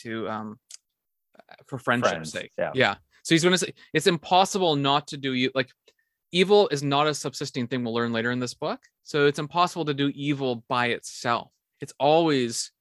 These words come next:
Speaker 1: uh, a misalignment, a, a misfire, or a privation of the good.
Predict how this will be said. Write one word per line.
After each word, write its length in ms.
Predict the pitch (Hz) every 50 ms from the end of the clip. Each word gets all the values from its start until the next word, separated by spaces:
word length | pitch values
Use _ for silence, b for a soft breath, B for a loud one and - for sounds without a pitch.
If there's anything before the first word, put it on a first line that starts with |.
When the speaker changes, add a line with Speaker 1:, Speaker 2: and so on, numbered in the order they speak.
| _ _ _ _ _ _ _ _ -
Speaker 1:
uh, 140 | 120 120 -
a 60 | -
misalignment, 920 | 123 123 131 139 131 - 143 123 117 117 117 120 120 113 113 110 113 113 - 120
a, 40 |
a 40 | 117
misfire, 720 | 117 120 123 123 - - - - 113 117 117 113 110 110 92
or 240 | - 113 113 113 113
a 40 | - _
privation 640 | _ - 120 113 117 113 113 113 120 117 - 120 104
of 80 | 104 -
the 80 | 107
good. 380 | - - 113 101 92 - -